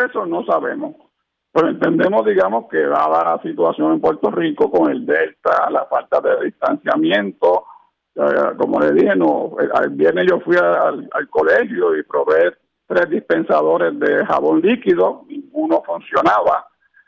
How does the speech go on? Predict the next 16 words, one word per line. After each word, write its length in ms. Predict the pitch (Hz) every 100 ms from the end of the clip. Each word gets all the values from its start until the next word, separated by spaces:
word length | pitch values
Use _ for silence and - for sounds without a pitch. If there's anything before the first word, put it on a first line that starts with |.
| _ _ -
¿Eh? 280 | 147 147 294 - - - - _ _ _ -
¿Por 200 | - -
qué 100 | 180
tomamos 420 | 233 247 247 247
esa 160 | 226 233
decisión? 540 | 233 220 262 240 240 -
No 300 | - 247 185
sé, 280 | 165 151 -
pero 180 | 160 165
una 140 | 190
decisión 460 | 202 202 - 226 180
bien 280 | - - 202
preocupante. 640 | 202 202 392 - 233 - 185 -
No 420 | 156 160 165 175
hay 100 | 196
dis-, 200 | 190 196